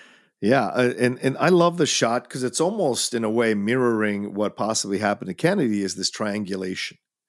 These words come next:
And they're all, they're in the center, right? This idea of what, so of what might have happened to Kennedy and some of the accusations, conspiracy theories, is triangulation of fire.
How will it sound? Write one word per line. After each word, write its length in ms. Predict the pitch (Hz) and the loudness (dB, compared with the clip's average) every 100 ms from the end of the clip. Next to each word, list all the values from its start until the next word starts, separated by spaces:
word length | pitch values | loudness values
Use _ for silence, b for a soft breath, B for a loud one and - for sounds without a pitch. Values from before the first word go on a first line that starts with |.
| _ - | _ -4
And 180 | 101 | -2
they're 160 | 98 101 | 0 0
all, 160 | 107 107 | -2 -2
they're 260 | 104 107 | 0 2
in 80 | 104 | 2
the 80 | 95 | 0
center, 380 | - 85 73 - _ _ | 0 0 -2 -12 _ _
right? 240 | 85 90 | -6 -4
This 160 | 85 - | -6 -6
idea 360 | 90 87 95 92 | -4 0 0 0
of 100 | 82 | 0
what, 260 | 87 82 - B B B B | -2 -2 -6 B B B B
so 180 | - - | -4 0
of 260 | 95 85 | 0 0
what 200 | 85 101 | 0 0
might 180 | 95 95 | 2 0
have 60 | 90 | 2
happened 280 | 92 87 85 | 0 0 -4
to 100 | - | 0
Kennedy 260 | 95 85 | 0 2
and 140 | 82 82 | 2 2
some 140 | 90 | 0
of 60 | 82 | 2
the 80 | |
accusations, 640 | 78 73 78 76 82 80 73 | 0 0 -2 0 0 -2 -4
conspiracy 520 | 76 - 87 82 - | -6 -4 -2 -2 -2
theories, 360 | 76 76 73 71 | -4 -2 -2 -2
is 100 | 67 | -4
triangulation 640 | - 80 76 76 85 - | -2 -2 -2 -2 -2 -4
of 60 | 80 | -6
fire. 480 | - 78 69 64 | -8 -6 -6 -8